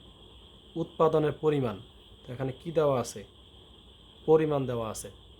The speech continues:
তো পরিমাণ মানে কি? কিউ। পরিমাণকে কি দ্বারা প্রকাশ করা হয়? কিউ দ্বারা প্রকাশ করা হয়। আর দাম অথবা মূল্যকে পি দ্বারা প্রকাশ করা হয়। তাহলে এখানে দামের কোনো কাজ নাই, সব হচ্ছে কিউর কাজ।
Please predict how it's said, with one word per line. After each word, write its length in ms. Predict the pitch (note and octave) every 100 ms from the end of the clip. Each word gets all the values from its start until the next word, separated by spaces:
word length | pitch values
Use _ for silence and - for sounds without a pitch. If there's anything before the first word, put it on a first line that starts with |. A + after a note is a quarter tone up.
| - -
তো 100 | B2+
পরিমাণ 340 | C#3+ D3 D3+ D3
মানে 220 | C#3+ C#3
কি? 220 | C#3 A#2+ - - - - -
কিউ। 280 | D#3+ D3+ C#3+ - - - - -
পরিমাণকে 480 | C3+ C3+ C3+ C3+ C#3
কি 120 | C#3+
দ্বারা 200 | C#3+ D3
প্রকাশ 320 | D3 D3 D3+ -
করা 200 | D#3+ F3
হয়? 140 | C4 -
কিউ 140 | E3+ D3+
দ্বারা 220 | C#3+ C3
প্রকাশ 340 | A#2 G#2 G#2
করা 220 | - G#2+ G2+
হয়। 140 | F#2+ - - - - -
আর 160 | A#2+ A#2
দাম 420 | A#2 A#2+ E3 A3 - - - - B2
অথবা 280 | - B2+
মূল্যকে 600 | A#2+ B2 C3 C3 C3 F#3 E4+ - - - -
পি 160 | D#3+
দ্বারা 200 | D3 C3
প্রকাশ 380 | A2+ A2+ G#2 -
করা 180 | - G2
হয়। 140 | F#2+ - - - - -
তাহলে 140 | C3+ C3+
এখানে 300 | C#3+ C#3 C3
দামের 380 | B2 C3 C#3 C3
কোনো 220 | C3 C3
কাজ 360 | C3 B2 A#2
নাই, 140 | D3 B3+ - - -
সব 260 | C#3 C#3
হচ্ছে 200 | D#3 D3
কিউর 380 | - C#3 C3+ B2
কাজ। 380 | B2 G2 -